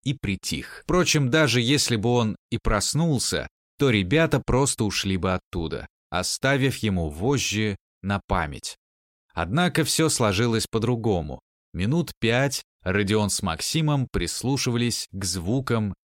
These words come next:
из ямы. Убедившись, что все спокойно, Родион на половике спустил Максима в яму. Там Максим аккуратно отвязал вожжи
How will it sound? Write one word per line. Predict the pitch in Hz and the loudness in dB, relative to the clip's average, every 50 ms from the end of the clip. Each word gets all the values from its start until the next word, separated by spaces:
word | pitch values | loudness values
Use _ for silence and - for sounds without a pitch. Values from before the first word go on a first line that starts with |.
| _ _ | _ _
из | 104 104 92 98 | -4 -4 -2 -2
ямы. | 101 104 113 117 110 98 82 71 65 - - | -2 -2 0 0 0 -2 -2 -4 -8 -12 -10
Убедившись, | - 85 80 92 104 110 175 190 143 - - 175 143 - | -8 -6 -4 -4 0 2 2 2 2 2 2 2 2 0
что | - - - 113 | 0 0 0 -2
все | 92 - - 131 113 | 0 0 0 0 0
спокойно, | - - - 78 76 - - 117 139 147 151 151 151 151 147 - - _ _ _ | -2 -2 -4 -6 -6 -4 -2 0 2 2 2 2 2 2 0 -2 -4 _ _ _
Родион | - 107 117 120 101 101 110 127 156 165 151 139 | 0 0 2 2 2 2 4 4 4 4 4 4
на | 127 117 | 2 4
половике | - - 95 90 85 87 85 - - 123 143 139 | 4 4 4 4 2 0 -2 0 0 0 2 0
спустил | - - - 85 82 - - - 123 120 120 | 0 -4 -6 -8 -8 -8 -4 -2 0 0 0
Максима | 110 92 80 78 - - - 104 101 101 104 | 0 -2 -2 -4 -6 -6 -4 -2 -2 -2 -4
в | 98 | -4
яму. | 101 107 117 107 90 73 - - - - _ _ _ _ _ _ _ _ _ | -4 -2 -2 -2 -2 -4 -6 -10 -12 -16 _ _ _ _ _ _ _ _ _
Там | 139 151 156 143 | 0 2 4 4
Максим | 117 - 92 - - - 107 98 90 | 2 2 0 0 -2 -2 0 0 0
аккуратно | 87 90 - - 104 101 98 92 85 - 87 87 | -2 -4 -4 -2 -2 -2 0 -2 -4 -4 -4 -4
отвязал | 85 - 80 90 87 80 87 76 73 73 | -4 -4 -4 -4 -2 -2 -2 -4 -4 -6
вожжи | 73 78 98 135 156 143 117 104 120 123 123 | -4 -2 0 2 2 2 2 0 0 0 0